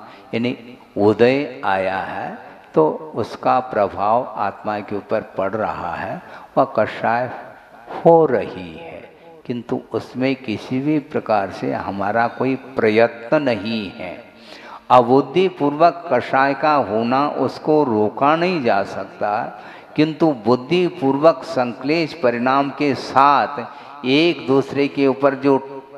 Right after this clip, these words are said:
प्रहार करने का भाव है, इस प्रकार का कषाय हमारे लिए हानिकारक है, ये कहा गया। और वह कषाय भयंकर रूप ले लेता है। तो क्यों ले रहा है?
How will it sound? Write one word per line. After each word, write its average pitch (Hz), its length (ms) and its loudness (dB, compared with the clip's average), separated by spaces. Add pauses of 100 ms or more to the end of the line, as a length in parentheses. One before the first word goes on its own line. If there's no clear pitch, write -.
(880)
प्रहार 190 400 6
करने 147 380 2
का 135 240 2
भाव 107 460 0
है, 123 340 -4 (340)
इस 143 200 2
प्रकार 113 480 -2
का 104 180 0 (140)
कषाय 117 480 2 (100)
हमारे 98 500 -4
लिए 117 240 -8 (160)
हानिकारक 98 840 -6
है, 101 140 -10 (160)
ये 120 180 -8
कहा - 400 -12
गया। - 260 -14 (960)
और 113 140 4
वह 101 260 -2
कषाय 117 560 -2 (580)
भयंकर 123 640 0
रूप 120 440 -4
ले 98 200 -6
लेता 85 440 -8
है। - 340 -12 (800)
तो 135 140 -2 (200)
क्यों 147 300 2
ले 95 260 -4
रहा 95 360 -8
है? 110 260 -8